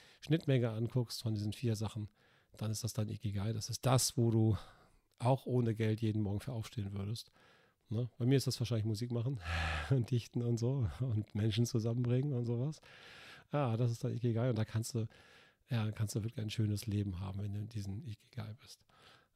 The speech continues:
Ja, das wird wahrscheinlich da so ein bisschen rauskommen für die kleinen Paul, ne?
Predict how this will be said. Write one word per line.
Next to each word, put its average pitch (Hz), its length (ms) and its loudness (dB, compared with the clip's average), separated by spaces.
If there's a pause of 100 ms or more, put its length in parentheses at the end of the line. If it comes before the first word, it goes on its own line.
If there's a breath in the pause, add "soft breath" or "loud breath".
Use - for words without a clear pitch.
Ja, 113 200 -6
das 123 140 0
wird 147 80 4
wahrscheinlich 139 300 6
da 135 60 6
so 131 80 6
ein - 20 8
bisschen 123 140 6
rauskommen 113 380 4
für 107 100 2
die 104 100 2
kleinen 101 260 0
Paul, 117 480 2
ne? 131 400 8